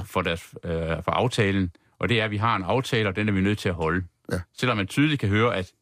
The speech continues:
Speaker 1: at de har ikke hjerte bag sig med. De, de, de, altså, det tydeligste eksempel var jo S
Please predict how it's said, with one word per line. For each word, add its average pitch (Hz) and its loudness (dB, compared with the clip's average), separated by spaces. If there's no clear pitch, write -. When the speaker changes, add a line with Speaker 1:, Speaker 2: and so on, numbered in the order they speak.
Speaker 1:
at - -10
de 95 0
har 95 2
ikke 120 0
hjerte 107 0
bag 107 -2
sig 90 -2
med. 113 0
De, 104 0
de, 107 0
de, 98 -2
altså, 98 -6
det - -6
tydeligste 135 4
eksempel 117 2
var 101 2
jo 92 0
S 101 -4